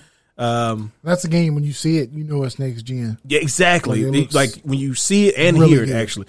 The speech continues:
Speaker 1: 'cause the sound is another thing
Speaker 2: Really
Speaker 1: that
Speaker 2: smooth.
Speaker 1: I don't know what, uh, what it is about these, these Sony next gen games,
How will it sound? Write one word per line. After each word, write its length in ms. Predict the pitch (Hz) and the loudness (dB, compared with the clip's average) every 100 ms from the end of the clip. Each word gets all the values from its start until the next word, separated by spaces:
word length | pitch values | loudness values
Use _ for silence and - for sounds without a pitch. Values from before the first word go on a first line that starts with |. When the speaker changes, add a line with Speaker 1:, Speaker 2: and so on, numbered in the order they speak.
| - - | -14 -6
Speaker 1:
'cause 160 | 127 | -4
the 80 | 117 | -2
sound 360 | - 165 170 131 | 0 2 2 2
is 80 | 120 | 0
another 240 | 139 131 | 0 -2
thing 240 | 120 117 | -2 -2
Speaker 2:
Really 140 | 147 110 | 0 0
Speaker 1:
that 40 | |
Speaker 2:
smooth. 280 | 107 131 131 113 - _ - | -2 -4 -8 -10 -20 _ -4
Speaker 1:
I 80 | 147 | 0
don't 140 | 151 | 2
know 120 | 143 | 4
what, 220 | 139 135 - _ | 2 0 -8 _
uh, 160 | 120 117 | -4 -2
what 180 | 120 127 | 0 0
it 80 | 131 | 0
is 140 | 117 | 0
about 320 | 117 117 - | 0 -2 -2
these, 300 | 120 117 - | -6 -4 -6
these 200 | - 113 | -6 -2
Sony 240 | 135 139 139 | 0 0 2
next 240 | 139 127 | 0 0
gen 220 | 139 143 | 0 0
games, 580 | 143 147 151 147 - | 0 0 0 -2 -4